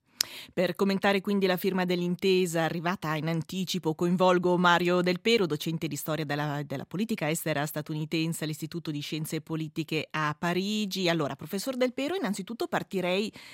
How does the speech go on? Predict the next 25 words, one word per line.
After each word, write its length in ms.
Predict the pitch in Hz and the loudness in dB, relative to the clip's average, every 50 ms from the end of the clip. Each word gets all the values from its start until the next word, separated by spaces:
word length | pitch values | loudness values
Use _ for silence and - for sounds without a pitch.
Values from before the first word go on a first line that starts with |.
| - - - - - - | -20 -20 -20 -20 -18 -8
dalle 460 | - 165 170 170 165 170 165 156 151 | -2 0 2 2 2 2 2 0 0
concessioni 840 | - - 175 170 160 - 185 175 - - - 185 170 165 165 196 277 | -2 -2 -2 -2 0 -2 -2 -2 -2 -2 -2 0 0 0 0 0 0
da 120 | 330 220 - | -2 -2 -2
parte 380 | - 143 151 151 156 - 160 | 0 0 0 0 -2 -4 -4
degli 260 | 151 156 151 147 156 | -4 -4 -4 -4 -6
Stati 300 | 151 - - 160 151 - | -6 -6 -6 -6 -6 -4
Uniti, 200 | 160 170 185 233 | -4 -4 -4 -4
soprattutto 500 | 208 - 151 - 151 - 180 170 - 170 | -4 -6 -6 -8 -8 -8 -10 -10 -8 -8
come 160 | - 151 151 147 | -6 -6 -6 -4
abbiamo 220 | 143 147 143 147 | -4 -4 -4 -4
appena 240 | 143 - 160 156 156 | -4 -4 -2 -2 -2
sentito 420 | - - 156 156 - 160 - 165 | -2 -4 -4 -6 -6 -4 -4 -2
da 120 | 160 156 156 | -2 -2 -4
Chiara 340 | - - 175 160 156 160 | -4 -2 -2 0 0 0
Savi, 440 | 175 - - 175 165 170 160 160 160 | -2 -2 0 2 2 2 2 0 -4
quella 260 | - - 165 160 156 | -4 -4 -2 -2 -2
che 140 | 151 - 160 | -2 -4 -4
riguarda 460 | 156 156 151 165 160 160 160 160 170 | -6 -2 2 4 4 4 4 2 0
la 160 | 160 165 160 - | 0 0 0 -2
ricostruzione 1300 | 214 202 214 202 - 190 175 - - - 190 185 - - - - 190 180 175 170 160 160 151 147 143 | -2 -4 -4 -2 0 0 0 0 -2 -4 -6 -6 -4 -4 -2 2 4 4 4 4 4 2 2 0 0
dell'Iran. 720 | 151 151 147 151 151 160 151 147 131 127 131 131 135 147 - | 0 -2 0 0 0 0 0 -2 -2 -4 -4 -4 -4 -4 -2
Fino 200 | - 262 285 285 | 0 0 0 2
a 40 | |
che 120 | - 277 - | 0 0 -2
punto 580 | - - 330 220 165 180 - - 175 160 - | 0 2 2 2 2 2 2 2 2 0 0